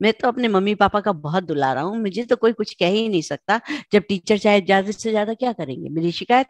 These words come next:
करेंगे, मेरे मम्मी पापा तो मानेंगे ही नहीं, क्योंकि वो तो मेरी बहुत तारीफ करते हैं।" अब इस तरह से आपने उस बच्चे को बिल्कुल ही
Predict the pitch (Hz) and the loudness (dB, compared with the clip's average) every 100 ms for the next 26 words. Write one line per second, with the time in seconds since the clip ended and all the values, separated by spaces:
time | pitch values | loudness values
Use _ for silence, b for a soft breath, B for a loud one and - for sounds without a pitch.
0 | - 240 233 208 B B 220 202 147 135 | -2 -2 -2 -10 B B 4 4 4 -2
1 | 131 131 - 139 - 180 240 185 156 170 | -6 -6 -6 -6 -2 -4 -6 -8 0 2
2 | 175 233 302 403 466 453 _ - 160 143 | 4 4 4 2 -2 -12 _ -6 -6 -4
3 | 139 - - 135 139 139 175 220 320 311 | -8 -8 -8 -6 -6 -6 -4 0 2 2
4 | 330 320 285 - 285 B B - 311 - | 0 -4 -6 -6 -8 B B 0 0 0
5 | - 339 - 247 247 233 285 - 190 220 | -2 -2 0 0 2 2 0 0 -4 -4
6 | 277 277 214 175 170 151 - 143 - 254 | -4 0 0 0 -4 -10 -8 -6 4 4
7 | - B B _ 170 226 247 226 240 214 | 4 B B _ -2 0 0 0 2 2
8 | 185 220 277 | 2 0 0